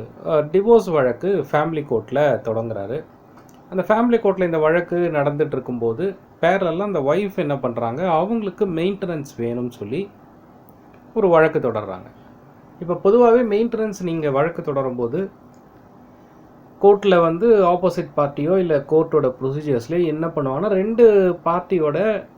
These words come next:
டீடெயில்ஸ் வந்து நம்ம குறிப்பிடுவோம். அவங்க என்ன படிச்சிருக்காங்க, அவங்க என்ன சேலரி வாங்குறாங்க, ஆ, தற்போது அவங்களுடைய நிலைமை என்ன, so எதற்காக வந்து இந்த மெயின்டெனன்ஸ் அமௌண்ட், அமௌண்ட்டை வந்து கேட்குறாங்க. ஏன்னா வந்து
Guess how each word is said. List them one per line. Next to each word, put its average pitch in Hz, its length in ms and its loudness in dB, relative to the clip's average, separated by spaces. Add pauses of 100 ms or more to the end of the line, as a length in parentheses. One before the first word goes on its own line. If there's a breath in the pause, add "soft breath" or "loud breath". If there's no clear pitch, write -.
(180)
டீடெயில்ஸ் 190 420 4
வந்து 139 220 -2
நம்ம 160 180 -2
குறிப்பிடுவோம். 127 420 -2
அவங்க 135 200 0
என்ன 143 200 -2
படிச்சிருக்காங்க, 127 720 -4
அவங்க 135 260 0
என்ன 143 440 -2 (120)
சேலரி 120 280 -2
வாங்குறாங்க, 110 600 -6 (760 loud breath)
ஆ, 156 120 2
தற்போது 196 580 2
அவங்களுடைய 160 560 4
நிலைமை 143 480 0
என்ன, 131 400 -4 (220)
so 139 160 0
எதற்காக 196 480 2
வந்து 170 160 0
இந்த 196 120 -2
மெயின்டெனன்ஸ் 160 520 -4
அமௌண்ட், 123 320 -6 (200)
அமௌண்ட்டை 139 380 0
வந்து 123 300 -6
கேட்குறாங்க. 117 440 -4
ஏன்னா 170 340 0
வந்து 165 480 -2